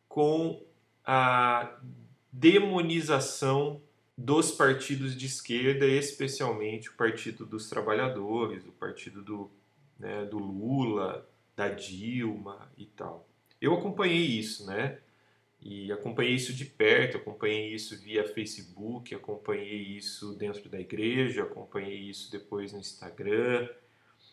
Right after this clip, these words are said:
É, esse processo de espiritualização que partiu de uma demonização.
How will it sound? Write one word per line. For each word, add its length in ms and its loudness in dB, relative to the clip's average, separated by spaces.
É, 460 0
esse 280 0
processo 680 4
de 560 0
espiritualização 1300 2
que 140 -8
partiu 680 4
de 140 -4
uma 220 0
demonização. 1120 -2